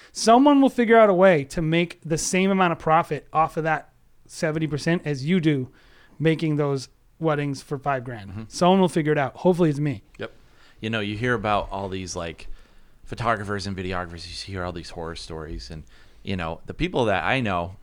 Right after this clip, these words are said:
Speaker 2: I don't think they're the people that, uh, a lot of these horror stories are being generated from, the people that I'm just, like, close with. Um, but I'm like, "Who's doing it?"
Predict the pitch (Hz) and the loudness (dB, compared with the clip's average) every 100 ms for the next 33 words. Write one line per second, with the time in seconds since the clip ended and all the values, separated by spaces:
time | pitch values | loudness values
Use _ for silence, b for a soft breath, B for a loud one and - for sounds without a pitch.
0 | - - 123 196 226 220 160 131 107 - | -20 -6 -2 -2 -2 -4 0 0 0 -4
1 | 120 98 95 87 - - b b b b | -8 -6 -4 -6 -6 -10 b b b b
2 | - 90 78 - 107 110 107 98 - - | -16 -14 -12 -10 -6 -4 -4 -6 -10 -8
3 | 104 98 - 92 90 85 85 80 101 107 | -8 -6 -6 -6 -6 -8 -12 -10 -6 -6
4 | 85 76 - 78 76 98 92 85 80 80 | -6 -10 -14 -16 -14 -12 -10 -8 -8 -10
5 | 82 85 78 80 - 92 92 85 78 - | -12 -14 -14 -16 -8 -8 -6 -10 -12 -14
6 | b b b 87 85 80 80 - - 98 | b b b -10 -8 -10 -14 -14 -10 -8
7 | 92 82 190 226 190 196 | -8 -8 -10 -8 -10 -10